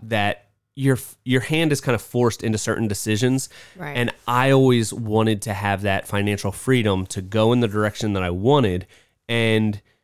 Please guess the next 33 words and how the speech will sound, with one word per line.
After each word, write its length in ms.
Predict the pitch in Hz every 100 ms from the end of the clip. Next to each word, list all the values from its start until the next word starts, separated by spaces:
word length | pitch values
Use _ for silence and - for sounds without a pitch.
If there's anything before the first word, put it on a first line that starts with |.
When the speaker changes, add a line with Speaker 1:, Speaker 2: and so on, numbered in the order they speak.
| _ _ _ -
Speaker 1:
you 100 | 117
kind 180 | 165 185
of 60 |
have 220 | 165 160
a, 340 | 143 143 131 - -
a 60 | 135
s-, 420 | 131 - - - _ _
like, 180 | - 143
a 80 | 143
safety 460 | - 190 208 - 104
net. 240 | 82 - _ _
I 100 | 135
like 160 | 160 160
to 100 | 139
call 320 | 135 156 151
it 40 |
my 100 | 143
war 200 | 139 175
chest. 480 | 180 - - - - _ _ -
You 100 | 202
Speaker 2:
Yeah. 20 | 160
Speaker 1:
gotta 120 | 175
build 300 | 139 139 143
up 100 | 147
a 80 | 117
war 320 | 104 117 127
chest 460 | 117 98 87 90 -
as 480 | - 101 98 98 95 -
a 60 |
business 480 | 98 123 127 117 98
owner 300 | 98 95 98
where 280 | 98 95 95 - - - _ _ _ _ _ _
if 480 | 156 147 135 - -